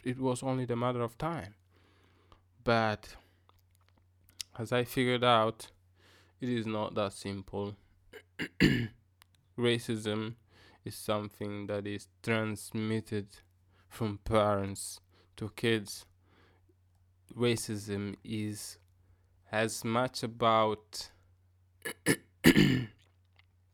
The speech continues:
uh, generations, as much about education as it is about, uh, I don't know, um, economy,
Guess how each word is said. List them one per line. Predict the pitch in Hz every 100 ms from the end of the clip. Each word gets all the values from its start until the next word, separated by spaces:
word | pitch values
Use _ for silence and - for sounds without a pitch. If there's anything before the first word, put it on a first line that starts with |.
| _ _ _ _ _ - - -
uh, | 104 104 98 98
generations, | 110 117 113 110 113 117 - 107 107 110 - - - - -
as | 110 107
much | 110 110 113
about | 107 104 107 104 - -
education | 107 101 - 127 110 110 - 95 95 98 _ - - _
as | 113 107 101
it | 110 101
is | 104 101 95
about, | 101 104 98 95 95 - - - _ _ _ _ -
uh, | 98 95 90 90 90 92 _ _ _ _ _ _ - - - - 78
I | 101
don't | 98 98
know, | 95 92 90 _ _ _ _ _ - _ -
um, | 101 98 95 92 92 95 95 98 - - - - _ _
economy, | 104 - - 107 107 101 95 90